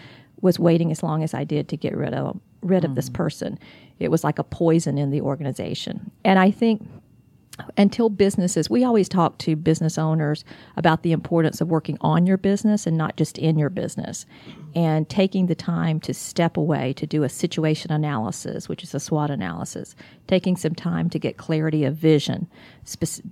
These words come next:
Speaker 1: define specific objectives and goals that they want to accomplish over a specified ti-, time period is really the, the premise for helping that business to grow,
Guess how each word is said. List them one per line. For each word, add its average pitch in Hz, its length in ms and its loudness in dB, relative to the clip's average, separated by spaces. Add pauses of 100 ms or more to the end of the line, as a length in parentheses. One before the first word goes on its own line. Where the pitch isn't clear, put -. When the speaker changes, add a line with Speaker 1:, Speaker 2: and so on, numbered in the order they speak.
(240)
Speaker 1:
define 165 480 4
specific - 560 -2
objectives 151 640 -2
and 147 100 0
goals 151 340 2
that 151 120 -4
they 147 120 -2
want 139 260 0
to 143 120 -2
accomplish - 560 -4
over 139 220 -2
a 139 40 -4
specified 143 600 -6
ti-, 143 120 -8 (220)
time 160 280 -2
period - 480 -6 (580)
is 170 200 2
really 175 580 6 (140)
the, 143 420 0 (120)
the 135 340 -2 (380)
premise 185 520 4
for 147 300 2
helping 156 520 0
that 143 240 -4
business 147 420 0
to - 120 -8
grow, 139 480 0